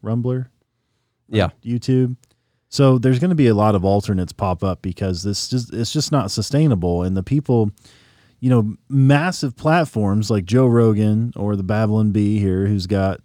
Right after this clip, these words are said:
Speaker 1: the one point seven million followers, they're gonna move to other platforms where they're welcome, um, and then take their followers with them. And that's how, that's just how the free market works.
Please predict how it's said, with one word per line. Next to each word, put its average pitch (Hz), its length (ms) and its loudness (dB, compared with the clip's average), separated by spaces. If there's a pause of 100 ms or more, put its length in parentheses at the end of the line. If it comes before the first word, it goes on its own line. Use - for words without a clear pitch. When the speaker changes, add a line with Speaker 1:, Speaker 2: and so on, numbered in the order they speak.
(240)
Speaker 1:
the 95 260 -12
one 104 240 -2
point 104 260 -4
seven 110 380 -2
million 113 320 -2
followers, 117 580 -4 (540)
they're 147 100 0
gonna 220 180 4
move 147 360 6
to 127 200 2
other 123 360 4 (180)
platforms 101 720 -2
where 101 160 0
they're 95 180 -2
welcome, 95 640 -2 (280)
um, 95 260 -4
and 101 140 -4
then 95 120 -2
take 101 220 -2
their 95 140 -4
followers 87 440 -2
with 117 200 -2
them. 82 120 -4
And 85 120 -6
that's 90 180 -6
how, 82 320 -6 (600)
that's 87 360 -8
just - 260 -6
how 98 140 -2
the 90 120 -6
free 104 220 -4
market 95 360 -4
works. 104 500 -8